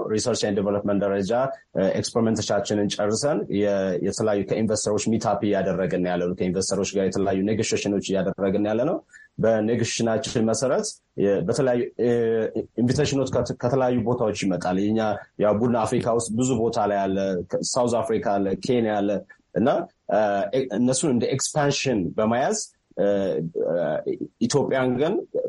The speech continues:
አትሊስት የሪሰርች ኤንድ ዲቨሎፕመንት ኤክሰለንሱ ወይንም የመጀመሪያው ፋብሪካ የፓይለት ፕሮጀክቱ ኢትዮጵያ ውስጥ እንዲሆን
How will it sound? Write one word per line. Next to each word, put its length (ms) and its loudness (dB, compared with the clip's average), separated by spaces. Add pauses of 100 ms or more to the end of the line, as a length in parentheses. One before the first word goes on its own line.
(240)
አትሊስት 420 0
የሪሰርች 380 0
ኤንድ 120 2
ዲቨሎፕመንት 400 0
ኤክሰለንሱ 520 0 (720)
ወይንም 300 2
የመጀመሪያው 560 2
ፋብሪካ 380 0 (240)
የፓይለት 480 0
ፕሮጀክቱ 420 0
ኢትዮጵያ 320 -2
ውስጥ 180 -2
እንዲሆን 400 0